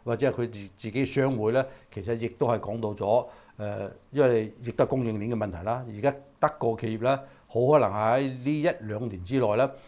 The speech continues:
就會有大量嘅向外，向，向中國大陸以外遷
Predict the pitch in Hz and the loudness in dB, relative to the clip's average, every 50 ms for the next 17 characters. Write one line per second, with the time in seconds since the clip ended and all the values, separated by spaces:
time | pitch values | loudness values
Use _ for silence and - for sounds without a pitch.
0 | - - - - 127 113 107 110 120 120 123 120 120 - 127 113 113 110 107 107 | -20 -20 -8 -4 -2 -2 0 2 2 2 2 2 2 4 6 6 6 6 4 2
1 | 107 113 107 104 101 104 110 113 117 110 107 117 113 113 120 120 117 113 113 110 | 0 0 0 -2 -2 0 2 2 2 2 2 0 0 0 2 2 4 4 4 2
2 | 110 107 101 - - - 120 123 123 131 - - - - 127 123 117 180 147 127 | 0 -2 -6 -10 -6 -2 0 0 0 -2 -6 -12 -12 -8 -6 -2 0 0 4 4
3 | 120 117 110 113 - - - 120 107 104 117 127 131 135 131 120 120 113 104 - | 4 4 4 2 -4 -8 -12 -10 -8 -6 -4 0 2 2 4 4 2 2 0 -4
4 | - - | -6 -4